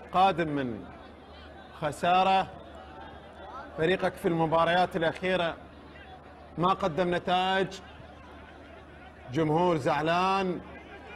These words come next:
كل تأكيد الزعل من قبل جماهير الشرطة، ولكن على الشرطة أن يعيد حساباته من خلال،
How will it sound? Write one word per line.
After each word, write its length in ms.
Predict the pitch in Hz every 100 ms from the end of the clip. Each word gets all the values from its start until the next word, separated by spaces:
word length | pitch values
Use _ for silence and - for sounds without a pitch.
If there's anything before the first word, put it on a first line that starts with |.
| - - - - - - -
كل 160 | 180 180
تأكيد 640 | 180 165 - 185 190 190
الزعل 640 | 175 131 185 185 196 180
من 160 | 165 160 -
قبل 200 | 185 175
جماهير 560 | 147 170 175 170 185 175
الشرطة، 540 | - 202 175 208 202
ولكن 640 | 196 190 190 202 202 180 - - - - - - - -
على 180 | 170 185
الشرطة 480 | 170 202 185 - 190
أن 80 | 180
يعيد 400 | 175 190 202 202
حساباته 760 | 170 - 185 175 202 196 202
من 140 | 175
خلال، 680 | 156 180 185 208 208 185 127